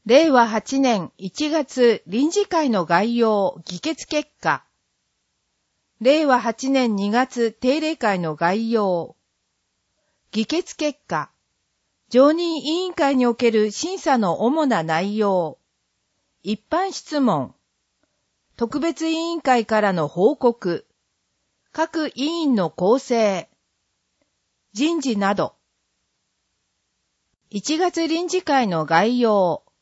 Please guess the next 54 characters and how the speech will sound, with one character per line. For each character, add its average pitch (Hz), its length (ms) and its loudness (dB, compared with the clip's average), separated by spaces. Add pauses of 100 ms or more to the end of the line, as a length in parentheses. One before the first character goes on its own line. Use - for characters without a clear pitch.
(720)
一 247 240 -2
月 311 260 2
八 294 240 4
日 302 140 2
に 294 160 0
開 254 220 0
催 294 200 0
し - 140 -8
た 269 120 2
臨 262 220 2
時 277 140 -4
会 233 240 2
で 196 100 2
は、 180 300 2 (400)
物 202 200 2
価 302 160 2
高 320 220 2
騰 311 200 0
対 320 220 0
策 294 240 -2
な 247 160 2
ど 220 160 2
を 175 80 -2
計 190 260 0
上 233 220 4
し - 140 -10
た 202 280 -2 (360)
補 220 140 0
正 311 260 0
予 330 120 2
算 214 460 -2
及 226 300 6
び 226 260 -2 (240)
議 226 120 -2
員 311 220 2
提 233 240 2
出 294 200 -6
議 285 160 0
案 262 220 4
を 160 100 0
可 160 160 -8
決 247 300 -2
し - 120 -4
ま 226 160 0
し - 120 -10
た。 - 220 -6 (1300)
一 220 240 -6
般 311 220 2
会 302 240 0
計 302 220 -2
補 269 160 0
正 285 260 -4
予 285 140 -2
算 180 340 -2